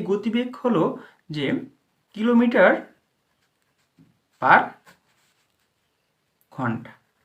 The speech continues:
তাই তো? কিলোমিটার per ঘন্টা হলো এটা আমাদের গতিবেগ। আমরা সাধারণত বলি যে একটি বাইক চল্লিশ কিলোমিটার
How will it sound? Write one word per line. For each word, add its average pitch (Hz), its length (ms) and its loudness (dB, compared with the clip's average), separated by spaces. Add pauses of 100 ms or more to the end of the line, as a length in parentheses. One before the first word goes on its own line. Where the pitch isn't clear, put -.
(580)
তাই 226 200 -4
তো? 359 60 -2 (640)
কিলোমিটার 220 540 2
per 277 120 4 (140)
ঘন্টা 160 300 0
হলো 214 160 0
এটা 185 160 2
আমাদের 240 260 2 (1600)
গতিবেগ। 127 440 0 (580)
আমরা 269 160 4 (180)
সাধারণত 240 420 0 (140)
বলি 233 200 2 (460)
যে 180 80 -2 (100)
একটি 170 160 -6 (140)
বাইক 165 200 2 (160)
চল্লিশ 208 320 0 (120)
কিলোমিটার 180 360 -2